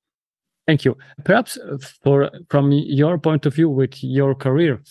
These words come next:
which, which K P Is, how do you measure progress in, in this strategy that you want to achieve?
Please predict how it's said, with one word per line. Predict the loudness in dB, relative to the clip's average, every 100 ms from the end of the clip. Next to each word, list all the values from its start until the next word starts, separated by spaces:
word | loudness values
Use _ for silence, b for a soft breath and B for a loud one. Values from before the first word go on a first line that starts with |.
| B B -2
which, | -2 -2 -2
which | -4 -4 -2
K | -2 0
P | -2
Is, | -2 -4 -6
how | -4 -2
do | 0
you | 2 4
measure | 2 2 0
progress | -2 0 0 0 -4 -6
in, | -2 0 0
in | 0
this | 0 -2 -4
strategy | -4 2 2 2 -2 0
that | -2 0
you | 2
want | 2 0 -4
to | -6
achieve? | -4 -6 -6